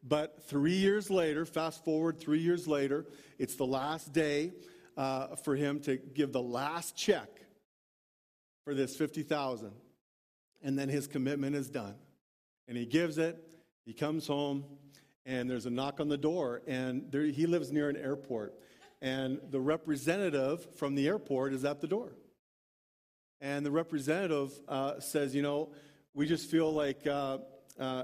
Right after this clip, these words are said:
your house is one of the houses that's really gonna be in the, the, the flight plan of, of our planes, and we feel it's gonna really affect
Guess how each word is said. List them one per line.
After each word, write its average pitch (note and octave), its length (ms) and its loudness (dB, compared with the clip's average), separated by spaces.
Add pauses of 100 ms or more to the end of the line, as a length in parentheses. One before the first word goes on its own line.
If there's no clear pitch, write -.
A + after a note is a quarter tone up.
(120)
your C#3+ 240 2
house D#3+ 360 -2
is B2+ 100 -4
one C3+ 160 0
of C#3 60 0
the C3+ 80 2
houses C3+ 420 -2
that's A#2+ 220 -2
really C3 260 2
gonna B2+ 200 -2
be A#2+ 320 -2 (340)
in C3 180 0
the, B2 80 0
the, C#3 300 -6
the B2+ 140 -8
flight C#3+ 380 -4
plan B2+ 340 -4
of, A#2+ 240 -6
of B2 180 -4
our A#2 140 -2
planes, C3 540 -2
and A#2 120 -4
we A#2+ 80 -4
feel C3 180 -2
it's B2+ 100 -4
gonna B2+ 140 -4
really B2+ 220 0
affect C3 440 -4